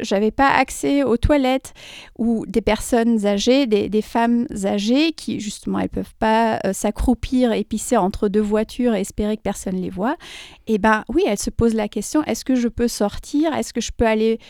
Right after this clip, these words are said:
faire mes achats et après encore aller chez le fleuriste ? Ou est-ce que je rentre tout de suite à la maison ? » Donc, ça a vraiment un grand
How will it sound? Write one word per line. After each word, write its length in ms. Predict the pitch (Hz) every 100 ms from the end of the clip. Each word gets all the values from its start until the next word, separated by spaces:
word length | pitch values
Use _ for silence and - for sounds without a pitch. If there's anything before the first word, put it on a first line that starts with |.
| - -
faire 260 | - 220 220
mes 220 | 214 208
achats 580 | 208 208 - 254 269 262
et 80 | 214
après 420 | 208 - - 254
encore 320 | 214 - 226
aller 200 | 214 220
chez 140 | 226 220
le 80 |
fleuriste ? 460 | 208 - 208 294 -
Ou 20 |
est-ce 160 | 208 -
que 80 | 214
je 80 |
rentre 220 | 214 247 233
tout 120 | 247
de 80 | -
suite 220 | 240 -
à 80 | 202
la 140 | 196
maison ? » 260 | 226 247 254 - -
Donc, 140 | 196
ça 160 | - 214
a 60 | 202
vraiment 340 | 208 285 302
un 160 | 214 208
grand 280 | 262 269